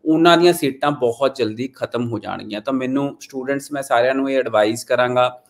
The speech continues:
ਕਿ we should take it very seriously and ਇਸ ਮੌਕੇ 'ਤੇ ਤੁਹਾਨੂੰ ਇੱਕ ਇੱਦਾਂ ਦਾ ਕੰਸਲਟੈਂਟ ਚਾਹੀਦਾ ਹੈ ਜਿਹੜਾ ਤੁਹਾਨੂੰ ਸਹੀ ਗਾਈਡੈਂਸ ਦੇ ਸਕੇ ਔਰ ਤੁਹਾਨੂੰ ਇੱਦਾਂ ਦੇ ਕੋਰਸਿਸ ਦੱਸ ਸਕੇ ਜਿਨ੍ਹਾਂ 'ਚ ਅੱਗੇ ਪੋਸਟ ਗ੍ਰੈਜੂਏਟ ਵਰਕ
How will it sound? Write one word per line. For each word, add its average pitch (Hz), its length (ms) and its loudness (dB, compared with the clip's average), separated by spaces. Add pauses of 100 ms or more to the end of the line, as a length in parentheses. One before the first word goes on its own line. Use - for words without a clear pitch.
(320)
ਕਿ 156 140 2
we 170 440 4
should 160 180 0
take 160 540 0
it 147 100 -2
very 147 200 6
seriously 160 680 2
and 170 80 6
ਇਸ 151 360 2
ਮੌਕੇ 131 480 0
'ਤੇ 156 160 -2
ਤੁਹਾਨੂੰ 143 520 2 (360)
ਇੱਕ 165 160 4 (200)
ਇੱਦਾਂ 156 300 6
ਦਾ 175 80 10
ਕੰਸਲਟੈਂਟ 151 580 4
ਚਾਹੀਦਾ 131 400 4
ਹੈ 147 80 8
ਜਿਹੜਾ 143 300 4 (320)
ਤੁਹਾਨੂੰ 147 260 4
ਸਹੀ 143 400 0
ਗਾਈਡੈਂਸ 117 420 4
ਦੇ 131 140 -4
ਸਕੇ 135 260 -6
ਔਰ 147 100 2
ਤੁਹਾਨੂੰ 151 240 2
ਇੱਦਾਂ 139 220 0
ਦੇ 151 80 2
ਕੋਰਸਿਸ 135 480 0
ਦੱਸ 135 260 6
ਸਕੇ 147 200 -2
ਜਿਨ੍ਹਾਂ 139 300 0
'ਚ 139 100 -2
ਅੱਗੇ 117 200 -2
ਪੋਸਟ 131 400 -2
ਗ੍ਰੈਜੂਏਟ 120 380 6
ਵਰਕ 113 220 -4